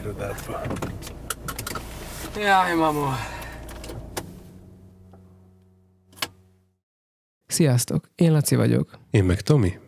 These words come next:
Speaker 2: És mi vagyunk a
Speaker 1: A
Speaker 2: Végtelenség
Speaker 1: Végtelenség
Speaker 2: fiai.
Speaker 1: fiai.
Speaker 2: Áldás, békesség, ismételten végtelen szeretettel köszöntünk mindenkit. Szia, Tomi.
Speaker 1: Szia, Laci.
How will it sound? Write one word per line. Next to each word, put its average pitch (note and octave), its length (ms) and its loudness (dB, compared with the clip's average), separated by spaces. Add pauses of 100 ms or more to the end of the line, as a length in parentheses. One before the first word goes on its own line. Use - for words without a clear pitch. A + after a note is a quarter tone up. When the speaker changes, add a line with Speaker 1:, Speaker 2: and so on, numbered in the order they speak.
Speaker 2:
És D3+ 220 4
mi F3 100 6
vagyunk C#3+ 560 2
a - 80 0
Speaker 1:
A E3 60 8
Speaker 2:
Végtelenség E3+ 140 4 (580)
Speaker 1:
Végtelenség A#2 120 0
Speaker 2:
fiai. - 380 0
Speaker 1:
fiai. A2+ 160 -4 (720)
Speaker 2:
Áldás, B2+ 380 4
békesség, C3 680 2 (160)
ismételten B2+ 800 4
végtelen C3 440 4
szeretettel A2+ 540 2
köszöntünk A#2+ 540 4
mindenkit. C3 680 4 (380)
Szia, A#2+ 280 4
Tomi. B2 380 4 (280)
Speaker 1:
Szia, G#2+ 280 2
Laci. G2 360 0